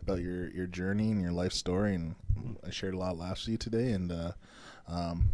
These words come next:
yeah, shout out to, you know,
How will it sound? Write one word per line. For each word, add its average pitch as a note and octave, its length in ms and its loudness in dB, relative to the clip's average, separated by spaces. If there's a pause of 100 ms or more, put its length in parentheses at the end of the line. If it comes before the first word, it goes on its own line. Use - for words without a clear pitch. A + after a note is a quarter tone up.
yeah, G#2 280 -4 (420)
shout - 280 -8
out G#2+ 160 -2
to, G#2 300 -2 (540)
you G2+ 80 -8
know, F#2+ 160 -4